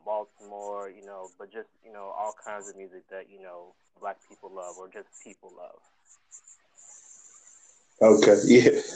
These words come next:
Speaker 2: Well, I, I was, I was ask-, I was kind of was asking you about the beers, uh, there, but I'm glad, uh, that's cool you went into, with, into
Speaker 1: Oh.
Speaker 2: that with the beer and stuff. Uh, you know, that's definitely one of the drawing points of the, of the festival.
Speaker 1: Mm-hmm.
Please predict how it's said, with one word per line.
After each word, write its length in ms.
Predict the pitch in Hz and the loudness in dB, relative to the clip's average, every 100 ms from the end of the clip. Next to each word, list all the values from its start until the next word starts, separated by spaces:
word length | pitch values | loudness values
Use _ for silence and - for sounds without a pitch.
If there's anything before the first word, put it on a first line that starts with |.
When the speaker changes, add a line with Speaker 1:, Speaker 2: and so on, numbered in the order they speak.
| - | 2
Speaker 2:
Well, 260 | 127 139 143 | 4 6 4
I, 40 | |
I 40 | 139 | 2
was, 160 | 135 | 4
I 20 | 131 | 4
was 220 | 127 135 | 6 6
ask-, 280 | 151 156 151 | 6 4 4
I 40 | |
was 160 | 131 - | 2 4
kind 200 | 180 160 | 2 2
of 80 | 139 | 0
was 140 | 135 | 2
asking 320 | 147 139 131 135 | 4 4 2 0
you 60 | |
about 280 | 123 131 120 | 4 4 4
the 80 | 110 | 0
beers, 560 | 113 143 147 127 110 - 110 | 4 6 8 6 4 -2 2
uh, 220 | 107 104 | 6 8
there, 320 | 107 107 104 | 8 8 8
but 200 | 104 101 101 - _ - | 6 6 2 -8 _ 2
I'm 120 | 110 | 6
glad, 220 | 143 143 131 | 8 6 4
uh, 100 | 175 | 2
that's 220 | 147 156 | 2 2
cool 260 | - 185 160 | 8 8 10
you 100 | 147 | 10
went 220 | 151 139 | 8 8
into, 420 | 135 131 123 - | 4 6 4 4
with, 220 | 135 127 | -2 0
into 260 | - 135 117 | 2 2 4
Speaker 1:
Oh. 20 | |
Speaker 2:
that 180 | 131 123 | 6 8
with 160 | 113 113 | 6 2
the 120 | 107 | 4
beer 140 | 135 143 - - _ _ _ _ _ _ _ _ _ _ - | 4 4 0 -14 _ _ _ _ _ _ _ _ _ _ -8
and 100 | 104 | -4
stuff. 400 | - 120 110 107 | 4 4 4 6
Uh, 360 | 107 104 101 101 87 - _ _ _ _ - | 8 8 8 4 -2 -16 _ _ _ _ -2
you 80 | |
know, 100 | 110 | 4
that's 180 | 117 123 | 6 6
definitely 380 | 131 131 131 113 | 6 4 2 2
one 180 | 117 110 | 2 2
of 100 | 104 | 0
the 100 | 101 | 2
drawing 360 | 113 113 107 104 | 4 6 4 2
points 500 | 117 107 92 - - | 4 4 4 0 4
of 220 | 101 98 | 6 6
the, 140 | 98 - | 6 6
of 180 | 101 | 6
the 80 | 95 | 4
festival. 560 | - 123 120 - 101 98 | 2 4 4 2 0 -2
Speaker 1:
Mm-hmm. 260 | - 92 | -6 -20